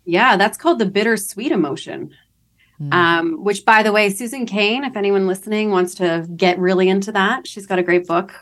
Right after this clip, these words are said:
Speaker 1: I went down that rabbit hole this year when that book came out. I loved it. Um, but the bittersweet emotion is actually a very rich emotion. It's like,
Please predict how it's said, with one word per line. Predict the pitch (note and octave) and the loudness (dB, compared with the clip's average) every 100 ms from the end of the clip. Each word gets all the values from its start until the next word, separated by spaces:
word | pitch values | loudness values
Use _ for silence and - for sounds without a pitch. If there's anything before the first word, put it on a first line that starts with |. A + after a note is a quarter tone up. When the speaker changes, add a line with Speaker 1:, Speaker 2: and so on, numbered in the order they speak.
| - | -8
Speaker 1:
I | - | -6
went | E3 F3 F3 F3 | -2 0 0 0
down | E3 E3+ | 2 4
that | F3 E3 | 4 4
rabbit | E3 E3+ | 2 0
hole | E3+ F3 | -2 -2
this | F3 F3 | -4 -2
year | E3+ | -2
when | E3+ | 0
that | E3 | -2
book | E3 E3+ | -6 -6
came | E3 | -4
out. | D#3 D3+ | -4 -4
I | |
loved | D#3 D3+ D3+ | -4 -4 -4
it. | D3 - - - - _ | -6 -8 -16 -20 -20 _
Um, | G3 F#3+ G3 | 2 4 4
but | - | 2
the | |
bittersweet | G3+ E4+ A4+ F4+ D4 | 4 4 4 4 4
emotion | A3 E4 D#4 | 4 0 0
is | A3 - | -2 -2
actually | G3+ G4 - D#4+ A#3 | -2 -2 0 0 4
a | G3 | 4
very | E3 E3 F3+ A#3 A#3+ | 2 2 2 4 2
rich | E3 G3 G3 | 2 0 -2
emotion. | D#3+ D#3+ G#3 D#3+ C#3+ | -4 -4 -4 -8 -8
It's | F3+ F3+ | -8 -4
like, | G3+ G3 | -4 -4